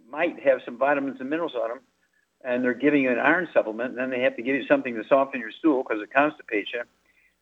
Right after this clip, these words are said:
Okay? And so the anemia, the afib, which is this, uh, disc, degenerative disc disease, okay, high blood pressure, these things are all nutritional problems. But she's pointed out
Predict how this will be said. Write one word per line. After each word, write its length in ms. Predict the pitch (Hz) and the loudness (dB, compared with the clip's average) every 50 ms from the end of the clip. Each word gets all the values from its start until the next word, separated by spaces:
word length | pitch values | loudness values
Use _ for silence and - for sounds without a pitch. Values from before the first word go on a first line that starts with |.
| _ - - | _ -10 -8
Okay? 500 | 110 101 95 - 127 127 135 147 147 - _ _ _ _ _ _ _ _ _ | -8 -6 0 2 4 4 4 2 0 -4 _ _ _ _ _ _ _ _ _
And 360 | - 127 123 120 120 117 117 120 - | -4 0 2 2 2 0 -2 0 2
so 140 | 135 123 | 2 4
the 120 | 117 117 117 | 4 2 2
anemia, 680 | 123 131 170 208 214 196 131 107 110 123 143 143 - - _ _ _ _ _ _ _ _ | 4 4 4 4 4 2 4 4 4 2 2 -2 -6 -14 _ _ _ _ _ _ _ _
the 540 | - 113 123 127 127 123 123 123 113 - - - | -12 -4 0 2 4 4 4 4 2 -2 4 6
afib, 680 | 156 175 202 185 - - 127 107 107 123 - - 151 - _ _ _ _ | 8 8 8 6 2 2 2 2 2 2 0 -2 -6 -8 _ _ _ _
which 200 | - 117 113 - | -12 -12 -8 -4
is 240 | 123 117 110 104 107 | -2 -2 -2 -4 -4
this, 200 | 117 117 110 - - - | -2 -2 -2 -2 -4 -4
uh, 80 | 117 110 | -4 -4
disc, 320 | 104 104 123 160 165 - - - _ - | 0 4 6 6 6 6 2 -10 _ -16
degenerative 360 | 117 107 135 135 127 123 127 | -10 -4 -2 -2 -2 0 2
disc 200 | 147 175 160 - | 0 0 0 -2
disease, 480 | 123 110 101 101 101 101 113 127 139 - - _ _ _ _ _ _ _ _ _ - | -6 -6 -4 -2 -2 -2 -2 -2 -6 -10 -16 _ _ _ _ _ _ _ _ _ -10
okay, 600 | 104 104 98 92 - 117 110 113 123 147 147 147 - - - _ _ _ _ | -8 -8 -8 -4 0 2 2 4 4 2 0 -2 -6 -18 -20 _ _ _ _
high 140 | - 143 143 | -2 2 4
blood 160 | 135 123 - | 4 4 4
pressure, 320 | - - 175 160 - 139 131 | 6 6 4 6 4 0 -2
these 200 | 160 220 123 - | -2 -2 -2 -4
things 200 | - 202 180 151 | -4 -4 -2 0
are 80 | 156 156 | 2 2
all 200 | 160 175 175 170 | 4 4 4 2
nutritional 560 | 156 135 - - 208 202 - - 165 139 131 | 2 0 0 0 0 0 2 2 2 2 0
problems. 680 | - - - - 170 165 175 160 127 - - - - - - _ _ _ _ _ _ _ _ | -2 -4 -2 0 2 4 4 2 0 -4 -8 -12 -20 -20 -20 _ _ _ _ _ _ _ _
But 160 | - 127 120 | -6 -6 -6
she's 220 | - - 196 175 - | -2 0 0 0 0
pointed 340 | - - 165 170 170 147 | -2 0 2 2 4 4
out 380 | 143 175 208 180 156 - - - | 4 4 4 4 2 2 0 -6